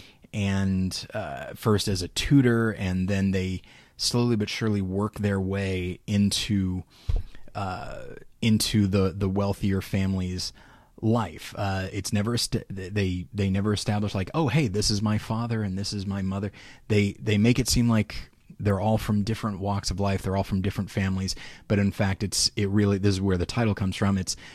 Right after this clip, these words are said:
the poor family having, you know, latched onto this wealthier family, uh, as, you know, the housekeeper, the, the chauffeur, that sort of thing, and just, you know, getting as much as they can out of them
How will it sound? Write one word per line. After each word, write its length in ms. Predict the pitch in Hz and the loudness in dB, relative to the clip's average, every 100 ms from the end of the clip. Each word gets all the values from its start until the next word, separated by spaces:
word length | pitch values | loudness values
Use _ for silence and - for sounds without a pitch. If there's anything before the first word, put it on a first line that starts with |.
| - | -10
the 120 | 104 98 | -2 0
poor 320 | - 117 113 | 2 2 2
family 380 | - 101 101 92 | 2 0 0 0
having, 420 | 101 95 95 92 - _ | 0 2 0 -4 -12 _
you 80 | |
know, 260 | 101 90 87 | -2 0 -4
latched 560 | - 98 104 110 - - | -4 2 4 2 -2 -2
onto 720 | 104 107 101 - 95 87 87 - - - - - - | 0 2 0 2 2 2 0 -6 -20 -20 -20 -20 -8
this 420 | 95 98 90 - | 0 2 2 2
wealthier 480 | 101 104 110 107 95 | 2 2 2 0 0
family, 540 | - 98 95 92 87 - - - - | 2 0 2 0 -4 -8 -20 -20 -8
uh, 180 | 98 95 | -4 -4
as, 440 | - 98 95 87 - | -2 -4 -2 -6 -6
you 80 | 92 | -8
know, 320 | 82 80 - | -8 -14 -18
the 340 | - - - - - - | -18 -16 -16 -16 -18 -12
housekeeper, 880 | - - 127 113 - 110 104 101 98 | -6 2 4 4 4 2 2 0 -2
the, 400 | 90 87 82 78 | -4 -6 -8 -12
the 420 | 90 85 82 78 - - | -10 -10 -10 -14 -20 -6
chauffeur, 680 | - - 104 - 110 104 98 | -2 0 0 -2 -2 0 0
that 220 | 101 104 | 0 -2
sort 200 | - 98 | -2 -2
of 60 | 92 | 0
thing, 220 | 101 92 - - - | -2 -4 -8 -18 -6
and 220 | - 101 | 2 2
just, 400 | 95 98 - - - - - | 4 2 2 -4 -12 -20 -14
you 140 | - 120 - | -2 0 2
know, 300 | 95 92 98 - 120 | 2 0 -6 -10 -2
getting 260 | 107 104 101 | 2 4 4
as 120 | 98 | 4
much 280 | 101 98 - | 2 2 -2
as 140 | 92 | -2
they 160 | 98 92 | -2 2
can 340 | - 95 95 | 4 4 2
out 280 | 95 104 104 | 2 2 2
of 100 | 92 | 2
them 240 | 92 87 | -2 -2